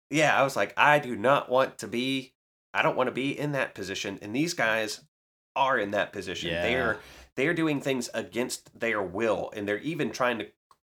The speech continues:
Speaker 1: call out to him like, "Hey, like, w-, we're,
Speaker 2: We're not
Speaker 1: we
Speaker 2: doing
Speaker 1: can't
Speaker 2: this,
Speaker 1: control
Speaker 2: yeah.
Speaker 1: our bodies."
Speaker 2: Like, "We're, we're not doing this on purpose. Please don't hurt us," basically.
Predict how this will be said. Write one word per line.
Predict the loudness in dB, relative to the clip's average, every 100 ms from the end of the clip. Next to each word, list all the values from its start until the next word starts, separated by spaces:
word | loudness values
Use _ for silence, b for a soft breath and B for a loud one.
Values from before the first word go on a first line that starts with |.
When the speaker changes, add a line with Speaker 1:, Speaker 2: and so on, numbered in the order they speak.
| 0
Speaker 1:
call | 2 4
out | 4 2 -4
to |
him | -2 -2 0
like, | -4 -4 -10
"Hey, | -2 0 0 -2 0
like, | 0 0 -6 -20 -18
w-, | -14 -12 -10 -6
we're, | 0
Speaker 2:
We're | 4
not | 4 6
Speaker 1:
we |
Speaker 2:
doing | 4 4
Speaker 1:
can't | 4 0
Speaker 2:
this, | 2
Speaker 1:
control | 6 6
Speaker 2:
yeah. | 6
Speaker 1:
our | 6
bodies." | 4 2 2
Speaker 2:
Like, | 2
"We're, | 6 6
we're | 6
not | 4 4
doing | 4 4
this | 2
on | 0
purpose. | 2 0 0 0
Please | 2 2
don't | 2
hurt | 4 2
us," | 2 -2
basically. | -2 -2 -4 -4 -4